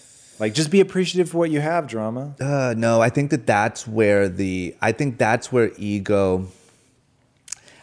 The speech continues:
Speaker 2: I think that's where ego can be taken wrong. And I think that achieving and creating opportunity and an amazing life for yourself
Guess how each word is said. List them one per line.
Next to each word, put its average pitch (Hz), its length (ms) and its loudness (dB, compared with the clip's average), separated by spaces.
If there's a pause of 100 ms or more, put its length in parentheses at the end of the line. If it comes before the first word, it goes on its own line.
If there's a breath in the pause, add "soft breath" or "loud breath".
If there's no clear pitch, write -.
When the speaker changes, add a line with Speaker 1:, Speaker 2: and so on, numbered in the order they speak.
Speaker 2:
I 123 240 4
think 127 320 -4
that's 104 300 0
where 101 340 0
ego 95 500 -2
can 90 300 -6
be 85 120 -4
taken 82 600 -6 (580)
wrong. 76 340 -8 (340)
And 107 100 2
I 107 80 4
think 123 220 -2
that - 140 2
achieving 107 840 -4 (400 soft breath)
and 92 160 -6
creating 98 920 -2
opportunity 98 760 -4
and 90 100 -4
an 87 60 -6
amazing 90 560 -4
life 85 240 -4
for - 160 -4
yourself 92 560 -2